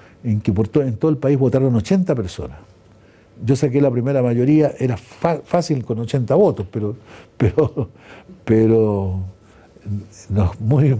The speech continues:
con mucho cuidado, en fin. Ahí recorrí el país muchas veces, me preocupé mucho de mantener, yo había sido elegido diputado, como usted mencionó, mencionó por Temuco, y en la primera etapa, bueno, todos los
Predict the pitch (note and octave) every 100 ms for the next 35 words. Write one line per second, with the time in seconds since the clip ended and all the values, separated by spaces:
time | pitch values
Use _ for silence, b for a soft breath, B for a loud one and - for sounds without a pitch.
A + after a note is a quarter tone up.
0 | G#2+ - G#2+ C#3 C3 B2+ G#2+ A2+ C#3+ D3
1 | B2+ G#2 B2+ A#2 A2 - b - - F#3
2 | D#3 C3+ D#3 C3 B2+ C#3+ C#3 C3+ B2+ A#2+
3 | A#2+ B2+ - C3+ - - B B B -
4 | G#2 A2+ A2+ A#2+ B2 C#3 C#3+ B2+ A2+ A2
5 | G2 G#2+ - b b - G#2+ G2+ A2+ B2+
6 | B2+ A#2 A2+ C3 A#2+ - B2+ B2+ B2+ C3+
7 | E3 C#3+ A#2+ A2 - _ _ _ - G#2
8 | - A2 G2+ A#2 B2+ B2 - - - G#2
9 | G2+ A#2 B2+ A#2+ G#2+ G2+ - B B B
10 | - A2 C3+ D#3+ E3+ D#3+ - B B B
11 | B _ G#2+ A2+ A2+ A2 G#2 G2+ G2 F#2+
12 | F#2 F2 F2+ - - - - - G#2 G2
13 | A2+ C3 D3 C3+ D3 C#3+ A#2 A2 F#2+ B2
14 | A#2